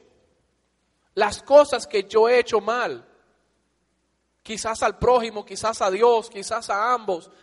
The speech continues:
y estás en medio de esa confusión y estás ahí sentado en tu asiento, sintiéndote mal, diciendo, "Wow, pero es que yo ni merezco entrar a este lugar.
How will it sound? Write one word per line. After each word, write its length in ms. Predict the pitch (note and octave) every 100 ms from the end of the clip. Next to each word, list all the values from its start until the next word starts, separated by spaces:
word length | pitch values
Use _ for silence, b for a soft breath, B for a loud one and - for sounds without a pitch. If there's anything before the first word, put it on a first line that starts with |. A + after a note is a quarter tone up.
| b b b _ _ _
y 100 | -
estás 560 | G#3+ G#3 A3+ D4 - - _ _
en 160 | G#3+ G#3
medio 320 | G#3 C4+ C4+
de 60 | A#3
esa 180 | A3+ A3+
confusión 640 | A3+ A3 G3+ - A#3+ A#3
y 80 | G#3
estás 400 | G3 A#3+ D4+ C#4
ahí 260 | B3+ D4
sentado 460 | - A3+ G#3+ A#3+ A#3
en 60 | A3
tu 80 |
asiento, 440 | G#3 A3 G#3+ G3+ D#3+ b b b
sintiéndote 800 | - C4 A#3+ A#3 B3 C4 B3 A3+
mal, 340 | G#3+ G3 C#3+
diciendo, 400 | C#3 F3 G#3+ F#3+
"Wow, 220 | F#3 G#3+
pero 120 | F3 G3
es 60 |
que 120 | -
yo 80 | A3+
ni 100 | A#3+
merezco 460 | A3 F#3+ A3 G#3 F3
entrar 260 | E3 E3+
a 60 | G3+
este 160 | G3 G3
lugar. 580 | E3+ G3 F#3+ - _